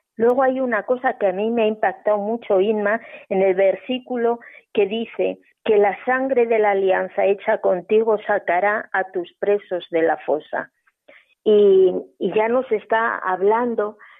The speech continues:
de, de esta alianza, cuando nosotros lo vemos desde, desde la perspectiva de Jesús, esta, esta sangre de esta alianza que hace Dios con nosotros,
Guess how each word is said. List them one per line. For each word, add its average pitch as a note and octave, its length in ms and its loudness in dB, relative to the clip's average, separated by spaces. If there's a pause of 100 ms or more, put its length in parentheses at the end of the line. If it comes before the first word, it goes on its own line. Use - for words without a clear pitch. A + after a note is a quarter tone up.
(140)
de, F3+ 600 2
de G#3 180 2
esta A3+ 260 -2
alianza, A3+ 480 0
cuando G3 300 0
nosotros A3 480 -2
lo A3+ 120 2
vemos A#3 400 0
desde, F#3 540 2 (340)
desde G3 360 0
la F#3+ 180 2
perspectiva A#3 800 -2
de G#3+ 140 -2
Jesús, A#3 680 -4 (520)
esta, A3 840 0
esta A3+ 320 0
sangre A#3+ 420 2
de G#3 120 2
esta A#3 240 -2
alianza A#3+ 640 0
que G#3 80 0
hace A3 260 0
Dios A3 320 -2
con F#3+ 200 -2
nosotros, A3 580 -2